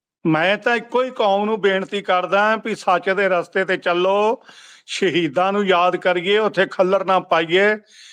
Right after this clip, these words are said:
ਸਿਰ ਜੋੜ ਕੇ ਬੈਠੀਏ। ਸਾਰੇ ਜਿੰਨੇ ਸਾਡੇ ਵੀਰ ਪ੍ਰਚਾਰਕ ਨੇ, ਕੋਈ ਮਸ਼ੀਨਰੀ ਕਾਲਜ ਤੋਂ ਪੜ੍ਹਿਆ, ਕੋਈ ਟਕਸਾਲ ਚੋਂ ਪੜ੍ਹਿਆ, ਕੋਈ ਹੋਰ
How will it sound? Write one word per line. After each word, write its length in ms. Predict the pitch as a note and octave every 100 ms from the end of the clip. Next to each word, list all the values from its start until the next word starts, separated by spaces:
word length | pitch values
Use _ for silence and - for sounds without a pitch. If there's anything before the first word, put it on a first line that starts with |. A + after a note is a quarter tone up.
| _
ਸਿਰ 380 | - - G3 F#3+
ਜੋੜ 260 | G3 F#3+
ਕੇ 180 | E3+ F#3+
ਬੈਠੀਏ। 540 | E3 F3 - E3 G#3 G#3
ਸਾਰੇ 380 | - F3 F#3+
ਜਿੰਨੇ 540 | F#3 E3+ F3 G3 F#3 E3+ _ - - - -
ਸਾਡੇ 400 | - E3 F3+ F3+
ਵੀਰ 260 | F3+ G3
ਪ੍ਰਚਾਰਕ 680 | G3+ F3+ E3+ F3+ E3+ F3+ G3
ਨੇ, 140 | G3
ਕੋਈ 360 | G3 G3 F#3+ F#3 -
ਮਸ਼ੀਨਰੀ 580 | F3 E3+ - F3 F3 F#3+
ਕਾਲਜ 460 | D3 F#3 F#3 E3+ D#3+
ਤੋਂ 120 | F#3
ਪੜ੍ਹਿਆ, 460 | F#3 F#3+ G3 F#3+ G3 _ _ - - - - _ _
ਕੋਈ 320 | F3+ F#3 G3
ਟਕਸਾਲ 500 | F3+ D3+ - F3 F#3
ਚੋਂ 200 | E3+ G3+
ਪੜ੍ਹਿਆ, 460 | - G3 G3+ F#3+ F#3+
ਕੋਈ 240 | F#3+ G3
ਹੋਰ 580 | F3 E3 F3 G3 G3